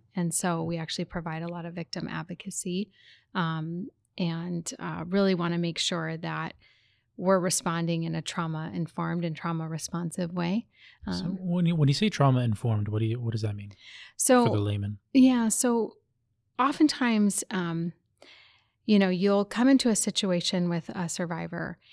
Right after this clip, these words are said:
Speaker 1: and it's one where you think, "Well, great, now that you're, I'm here, I'm here to protect you, I'm here to get you out of this, you should be fine," right? Instead of coming and approaching it that this individual still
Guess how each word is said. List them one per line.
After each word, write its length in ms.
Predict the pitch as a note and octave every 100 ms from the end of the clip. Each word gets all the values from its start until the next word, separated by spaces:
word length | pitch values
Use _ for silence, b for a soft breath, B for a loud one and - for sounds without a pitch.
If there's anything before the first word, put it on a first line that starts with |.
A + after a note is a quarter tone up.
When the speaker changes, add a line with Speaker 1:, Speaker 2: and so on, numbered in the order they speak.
| B B
Speaker 1:
and 260 | - F3 E3+
it's 300 | - E3+ F#3
one 540 | F3+ F#3+ F#3+ F#3 F3+ -
where 420 | F#3 F3 E3+ D#3+ b b -
you 140 | F#3+
think, 260 | F#3+ F3+ F#3
"Well, 460 | F3+ E3+ D#3+ - _ _ -
great, 320 | A#3+ D4 -
now 240 | G#3 G3+
that 160 | G#3 G#3
you're, 460 | G3 F#3 F3 E3+ - B B
I'm 200 | F#3 G#3
here, 440 | G3+ A3 G#3 G3 F3+
I'm 120 | F#3
here 120 | F#3
to 80 | F3+
protect 440 | F#3+ F#3+ G3+ -
you, 60 | G3
I'm 80 | F3+
here 140 | E3+
to 60 | F3+
get 240 | F3+ F3
you 80 | F#3+
out 200 | F3 E3+
of 160 | F3+ E3+
this, 420 | F3 E3+ E3 - - b b
you 100 | F#3+
should 200 | F3+ F#3+
be 100 | F#3
fine," 400 | D3+ - - A3 - _ _ _ _ _
right? 260 | - F3 F3+ G#3
Instead 340 | F#3+ - G3
of 140 | F#3+
coming 340 | - G#3 G#3+ G#3+
and 100 | F#3+
approaching 440 | F3 G3 F#3 F#3+
it 180 | F3 F#3
that 240 | F3+ E3+ - B B B B -
this 380 | F#3+ G3 G#3+ A#3+
individual 640 | G#3+ G3 F#3+ F3+ F#3 F3+
still 520 | - - F3+ F3 F3